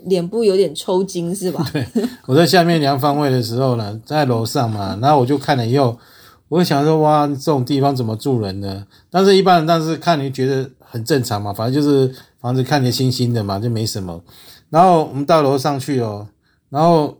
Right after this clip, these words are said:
Speaker 2: 门一打开之后，站在他们楼上往外看，天哪！我就跟他讲说，我就跟他送他一句话，我说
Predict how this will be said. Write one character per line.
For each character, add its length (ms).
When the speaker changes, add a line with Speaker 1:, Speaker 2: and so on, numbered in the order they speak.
Speaker 2:
门 240
一 100
打 220
开 180
之 260
后， 220
站 280
在 60
他 120
们 80
楼 160
上 180
往 180
外 180
看， 320
天 260
哪！ 280
我 80
就 100
跟 100
他 120
讲 180
说， 300
我 80
就 160
跟 100
他 80
送 180
他 140
一 60
句 180
话， 220
我 160
说 340